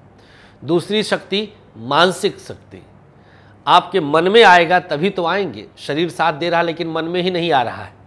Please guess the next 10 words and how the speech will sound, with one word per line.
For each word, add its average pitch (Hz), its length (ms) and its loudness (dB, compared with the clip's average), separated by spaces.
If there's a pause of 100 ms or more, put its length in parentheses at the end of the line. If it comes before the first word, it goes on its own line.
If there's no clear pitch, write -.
(180)
तो - 60 -14
कैसे 196 320 -6
जाएंगे? 101 440 -10 (1080)
और 180 240 2
तीसरी 233 360 2
शक्ति, - 400 -4 (420)
शरीर 208 360 2
भी 226 120 -2
साथ 196 300 2
दे, 208 400 0